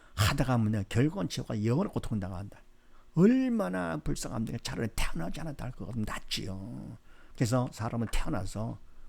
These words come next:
뭐가 중요합니까? 다른 건 다 없다 하더라도 믿음만큼은 있어야 됩니다.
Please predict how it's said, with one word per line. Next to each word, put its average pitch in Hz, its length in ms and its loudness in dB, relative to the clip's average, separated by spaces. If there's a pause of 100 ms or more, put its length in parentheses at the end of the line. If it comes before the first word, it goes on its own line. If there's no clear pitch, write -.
뭐가 113 180 2
중요합니까? 113 720 0 (640)
다른 104 180 0
건 107 120 0
다 - 380 -2
없다 - 320 -6
하더라도 104 400 -4
믿음만큼은 180 1000 0
있어야 110 200 -6
됩니다. 101 840 -8